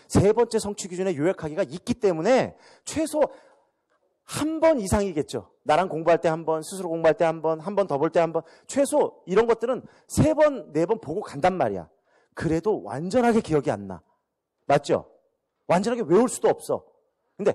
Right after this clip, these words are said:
어, 뭐가 있었어. 대치 뭐 있었고, 어, 이런 거야. 예를 들어 이런 거야. 요 정도만 이해도 충분한, 우리가 얼만큼 가야 되는가를 보여주고 있다고.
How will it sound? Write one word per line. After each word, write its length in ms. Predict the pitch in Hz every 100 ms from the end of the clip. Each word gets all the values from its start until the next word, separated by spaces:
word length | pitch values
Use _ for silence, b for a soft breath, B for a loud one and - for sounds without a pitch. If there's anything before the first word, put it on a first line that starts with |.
| -
어, 220 | 220 -
뭐가 200 | 170 214 196
있었어. 400 | 185 226 - 104 b b
대치 280 | 180 180 208
뭐 320 | 180 202 190
있었고, 460 | 185 160 196 220 196
어, 60 |
이런 220 | 190 220 208
거야. 220 | 143 101
예를 160 | 175 214
들어 80 | 190
이런 160 | 226
거야. 220 | 226 123 - B B -
요 100 | 147
정도만 460 | 156 185 175 160 156
이해도 180 | 131 135
충분한, 480 | - 269 269 233 - b b
우리가 240 | 139 180
얼만큼 1040 | 92 117 139 175 208 240 247 _ - 240 233
가야 260 | - 147
되는가를 380 | 165 147 139 135
보여주고 400 | - 147 165 156
있다고. 500 | 120 98 85 76 82